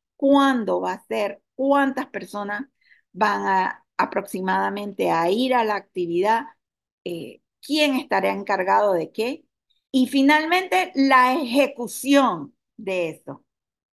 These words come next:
Esas tres etapas son vitales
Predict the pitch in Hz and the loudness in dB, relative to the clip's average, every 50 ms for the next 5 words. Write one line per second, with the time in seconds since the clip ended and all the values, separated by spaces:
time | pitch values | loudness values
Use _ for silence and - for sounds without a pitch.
0 | _ _ _ _ _ - 262 269 269 285 277 269 - - 262 262 262 262 247 - | _ _ _ _ _ -2 -2 -2 0 -2 -6 -6 -2 -2 -2 0 -2 -4 -4 -2
1 | 254 247 247 247 240 254 - - 277 262 262 254 247 214 202 196 - - _ - | -2 -2 0 -2 -6 -8 -6 -4 -2 -2 -2 -2 -2 -4 -6 -12 -14 -18 _ -2
2 | 247 269 262 233 185 165 160 160 - | -2 0 0 -2 -2 -2 -4 -6 -10